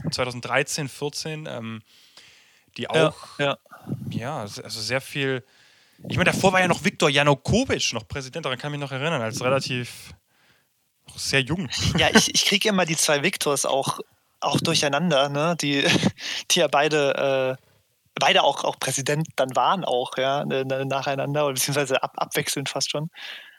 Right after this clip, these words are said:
Speaker 1: Ja.
Speaker 2: Ähm, ja, genau. Also das,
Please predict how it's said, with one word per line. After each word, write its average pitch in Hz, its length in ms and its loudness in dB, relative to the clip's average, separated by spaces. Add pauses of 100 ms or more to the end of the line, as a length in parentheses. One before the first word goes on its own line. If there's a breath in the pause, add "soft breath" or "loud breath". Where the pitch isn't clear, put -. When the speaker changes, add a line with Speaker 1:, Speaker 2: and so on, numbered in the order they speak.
Speaker 1:
Ja. 135 300 2
Speaker 2:
Ähm, 127 280 -6 (1300)
ja, 151 80 2
genau. 143 380 2 (180)
Also 151 200 0
das, - 520 0